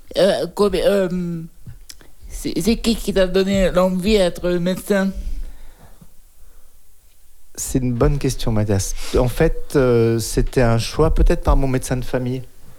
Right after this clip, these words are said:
Speaker 2: Parce que, euh, on a tous un, un médecin de famille qui, euh,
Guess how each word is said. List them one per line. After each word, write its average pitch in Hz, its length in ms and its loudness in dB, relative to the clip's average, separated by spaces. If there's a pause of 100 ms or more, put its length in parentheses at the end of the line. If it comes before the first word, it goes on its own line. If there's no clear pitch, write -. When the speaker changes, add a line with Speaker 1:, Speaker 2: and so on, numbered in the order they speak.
(440)
Speaker 2:
Parce 113 220 2
que, - 160 2
euh, 104 420 4
on 101 220 2
a 104 80 2
tous - 320 0
un, 104 80 4
un 101 600 0
médecin 110 340 2
de 104 60 0
famille 120 500 2
qui, 110 420 2
euh, 101 160 4